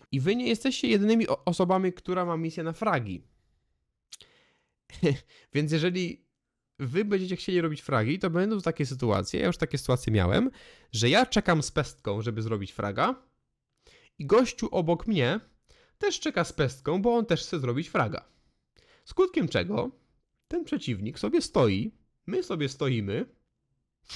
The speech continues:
teraz wszyscy się popatrzymy, znowu to powiem, eee, <laughs> i po prostu nikt do, jakby nikt do nikogo nie strzela, ten gościu w nas strzela, e, a my czekamy, nie? Także są takie sytuacje.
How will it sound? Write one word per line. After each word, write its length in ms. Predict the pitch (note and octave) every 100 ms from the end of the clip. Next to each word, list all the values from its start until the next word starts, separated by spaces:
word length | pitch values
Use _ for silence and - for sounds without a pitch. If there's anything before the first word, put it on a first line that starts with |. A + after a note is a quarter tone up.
| -
teraz 260 | - B3 F3+
wszyscy 300 | - G#3 E3
się 120 | D3+
popatrzymy, 560 | D3 C#3 A3+ - G#2 G#2+
znowu 340 | B2 G#2 G2
to 100 | F#2+
powiem, 480 | F2 F2 F2 F3 C#4 - - - - _ - C3 -
eee, 760 | B2+ A#2+ A#2+ A#2+ A#2+ A#2+ A#2+ D3 - B2+ - - B3 -
<laughs> 680 | A3+ - - - - E3+ -
i 120 | G#3+
po 140 | - A3+
prostu 360 | F#3 A#2 E3+
nikt 180 | D#3+ E3+
do, 60 | E3
jakby 400 | D#3 C#3 C#3 D#3
nikt 160 | G#3+
do 60 | F3+
nikogo 220 | D#3+ E3
nie 80 | C#3+
strzela, 260 | - C#3
ten 120 | D#3 G#3+
gościu 220 | G#3+ C#3
w 40 |
nas 120 | A2+
strzela, 360 | - G2+ F#2 F3+ - - - - _
e, 120 | C#3 -
a 100 | B3+
my 120 | D#3+
czekamy, 360 | - A#2+ F2+ - -
nie? 120 | F3+ G#3+ _ _ -
Także 240 | C3+ D#3+
są 140 | A#3+
takie 180 | F#3+ B2+
sytuacje. 440 | - G#2+ F#2 A#2+